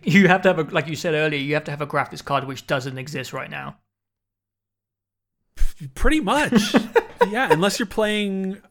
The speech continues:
Speaker 2: well, it depends. Like, I played more than half the game on a T V, and I was running, it was with D L S S, the magic of D L S S,
Speaker 1: Mm.
Speaker 2: and especially at four K, like, you're getting four K image quality, and I was playing it m-,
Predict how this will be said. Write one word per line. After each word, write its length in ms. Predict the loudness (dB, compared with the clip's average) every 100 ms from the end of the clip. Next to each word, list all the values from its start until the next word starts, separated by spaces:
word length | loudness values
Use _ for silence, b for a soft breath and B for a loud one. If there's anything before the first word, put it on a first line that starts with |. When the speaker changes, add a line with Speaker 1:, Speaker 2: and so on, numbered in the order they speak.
| _
Speaker 2:
well, 280 | 0 0 0
it 400 | -2 -2 -4 -2
depends. 400 | 0 2 0 -2
Like, 240 | -4 -4 -4
I 180 | -2 -2
played 500 | 0 0 0 -4 -10 _ _ _ _ _ _ _ _ _ _
more 240 | -4 0
than 120 | 0 2
half 220 | 0 0
the 80 | -2
game 220 | -2 -2
on 140 | -2
a 80 | -2
T 240 | -4 -4
V, 300 | -4 -4 -2
and 160 | -2 -2
I 120 | -2
was 380 | 0 -2 -6 -14 _ _ -10
running, 540 | -2 0 0 -2 -6 -6
it 80 | 0
was 280 | 0 0 -6 -6
with 340 | -4 -4 -4
D 160 | 0 0
L 160 | 2
S 140 | -2 -2
S, 160 | -4
the 80 | -2
magic 380 | 0 0 -2 -8
of 120 | -6
D 140 | -4
L 180 | -2 -2
S 200 | -6 -2
S, 200 | -2 -2
Speaker 1:
Mm. 80 | -4
Speaker 2:
and 160 | -4 -6
especially 400 | -6 -6 -6 -6
at 100 | -10
four 220 | -8 -8
K, 400 | -4 -2 -2 -6 _ _ _ _ _
like, 240 | -6 -4
you're 100 | -2
getting 280 | 2 2 0
four 220 | -2 -4
K 160 | -2 -2
image 300 | -2 -6 -4
quality, 240 | -2 0
and 100 | 0
I 60 | -2
was 140 | -4
playing 320 | -6 -8 -6 -6
it 80 |
m-, 640 | -8 -10 -10 -10 -12 -14 -20